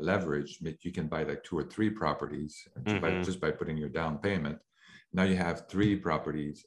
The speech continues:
Speaker 1: appreciating at,
Speaker 2: Right. <laughs>
Speaker 1: you know, nine percent. Uh, and this is where the money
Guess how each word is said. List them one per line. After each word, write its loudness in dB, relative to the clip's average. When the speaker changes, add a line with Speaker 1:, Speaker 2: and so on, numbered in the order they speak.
Speaker 1:
appreciating -2
at, -4
Speaker 2:
Right. 6
<laughs> -14
Speaker 1:
you 6
know, -4
nine 0
percent. -4
Uh, -10
and -4
this 2
is 0
where 2
the 0
money -2